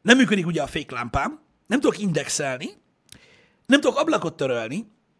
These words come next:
úgyhogy viszonylag Hátrányban vagyok, úgyhogy óvatosan menjünk már. Na most, minden létező biztonsági előírás betartva, egyébként van műszaki a korzán, még mielőtt ez lenne a kérdés,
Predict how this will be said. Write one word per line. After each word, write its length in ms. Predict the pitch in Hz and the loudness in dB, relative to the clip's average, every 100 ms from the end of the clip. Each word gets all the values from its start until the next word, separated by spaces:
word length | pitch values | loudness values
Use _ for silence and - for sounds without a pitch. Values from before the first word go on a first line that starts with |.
| _ _ | _ _
úgyhogy 420 | - 214 302 294 - | 0 4 4 0 -8
viszonylag 760 | 202 - - 220 208 190 170 - _ _ _ _ _ _ _ _ _ _ - | -4 -2 2 4 6 4 2 -8 _ _ _ _ _ _ _ _ _ _ -2
Hátrányban 640 | - 226 170 135 131 117 | 6 6 4 -4 -6 -6
vagyok, 360 | 120 160 330 - | -2 -2 -2 -6
úgyhogy 200 | 170 214 | -4 -2
óvatosan 560 | 262 247 180 151 - 135 | 4 4 2 -4 -4 -2
menjünk 320 | 135 117 107 | -2 -4 -8
már. 200 | 107 - - | -10 -12 -6
Na 160 | 208 | -4
most, 260 | - - _ _ - - - | -4 -14 _ _ -20 -20 -12
minden 400 | 214 381 370 214 | -4 -4 -2 -2
létező 540 | 196 190 185 165 175 220 | -2 -2 -4 0 0 0
biztonsági 560 | 202 - 160 151 151 | -2 0 0 0 0
előírás 420 | 165 160 143 127 | -2 -2 -6 -8
betartva, 480 | 131 175 143 117 175 | -8 -8 -8 -4 -2
egyébként 260 | 175 - 131 | -2 -4 -2
van 120 | 151 | -2
műszaki 340 | 135 - 107 | -2 -10 -12
a 40 | 110 | -6
korzán, 300 | 120 113 110 | -4 -4 -6
még 100 | 110 | -10
mielőtt 200 | 107 113 | -12 -10
ez 120 | 131 | -10
lenne 180 | 113 98 | -10 -16
a 60 | 101 | -12
kérdés, 380 | 175 233 185 | -10 -6 -6